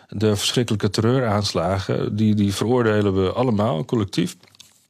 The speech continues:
Eh, en vervolgens bieden we zoveel mogelijk hulp en steun aan.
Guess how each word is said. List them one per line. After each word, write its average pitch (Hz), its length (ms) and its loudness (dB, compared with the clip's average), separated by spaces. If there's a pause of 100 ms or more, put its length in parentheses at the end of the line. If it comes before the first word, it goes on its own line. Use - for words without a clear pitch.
(600)
Eh, 113 400 2
en 123 160 0
vervolgens 110 580 0 (160)
bieden 104 280 0
we 98 160 2
zoveel 95 360 0
mogelijk 95 360 -2
hulp 98 240 0
en 101 120 -2
steun 139 320 0
aan. 107 200 -6